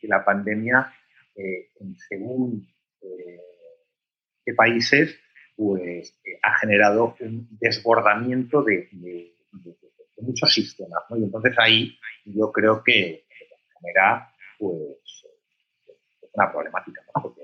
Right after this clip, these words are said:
porque no respondemos lo suficientemente rápido a, a los impactos que estamos teniendo, el Black Swan, y entonces, evidentemente, pues, eh, destruiremos, eh,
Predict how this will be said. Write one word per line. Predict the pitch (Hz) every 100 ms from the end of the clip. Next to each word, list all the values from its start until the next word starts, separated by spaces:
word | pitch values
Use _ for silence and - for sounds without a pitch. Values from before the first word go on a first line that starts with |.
| -
porque | _ - -
no | -
respondemos | 101 - 117 117 117 117 123 123 123 - - _ _
lo | 104 -
suficientemente | - - 104 101 104 104 107 104 110 113 107 104
rápido | 98 110 - 110 92 82 - _ _ _ _
a, | 104 90 87 82 80 78 98 82
a | 82
los | 87 -
impactos | _ - - 101 - -
que |
estamos | - 98 -
teniendo, | 104 113 87
el | 101
Black | 92 -
Swan, | - 113 117 135 165 _ _ _
y | 110
entonces, | 95 101 101 -
evidentemente, | 98 92 92 95 95 117
pues, | 110 -
eh, | 80 -
destruiremos, | - - - - 82 82 80 73 - _
eh, | 85